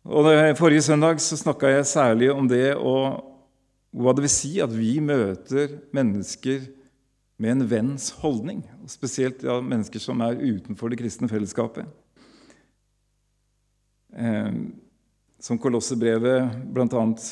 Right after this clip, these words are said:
eh, minner oss om. Men det ligger også en ekstra mulighet til å formidle vennskap til andre dersom vi selv har en erfaring at vi lever i et kontinuerlig vennskapsforhold med noen som aldri svikter.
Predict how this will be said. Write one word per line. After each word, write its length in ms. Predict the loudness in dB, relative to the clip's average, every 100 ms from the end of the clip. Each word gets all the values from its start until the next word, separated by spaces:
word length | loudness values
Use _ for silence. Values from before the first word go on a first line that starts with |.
| -8
eh, 400 | -8 -8 -8 -10 -14 -14 -2
minner 240 | 2 2 2
oss 140 | 0
om. 140 | -2 -4 -10 _ _ _ _ _ _ _ _ _ _ _ _ _ _ _ _
Men 160 | 4 8
det 80 |
ligger 320 | 8 8 8 6
også 200 | 2 0
en 120 | -2 -8 -10 -6
ekstra 320 | -2 2 6
mulighet 420 | 6 6 4 4
til 80 | -2
å 20 |
formidle 400 | 2 2 4 2
vennskap 560 | 2 0 -2 2 2 2
til 120 | 0
andre 340 | 0 0 2
dersom 280 | 2 0 0 0
vi 40 |
selv 440 | -2 0 2 2 2
har 280 | 4 6 4
en 120 | 2
erfaring 600 | -4 -2 4 6 6 4
at 120 | 0
vi 120 | 0 2
lever 640 | 4 4 4 2 -2 -4
i 200 | -2 2 2 2 -4 -18 -20 -20 -6
et 180 | -6 -6
kontinuerlig 840 | -2 0 2 2 4 4 4 2 2
vennskapsforhold 1160 | 0 -2 -6 -10 -10 -14 -14 -8 -6 -4 -8 -12 -20 _ -4
med 120 | 0
noen 320 | 0 0 0 -2
som 200 | -6 -8 -6
aldri 320 | -6 -6 -10
svikter. 400 | -10 -12 -14 -20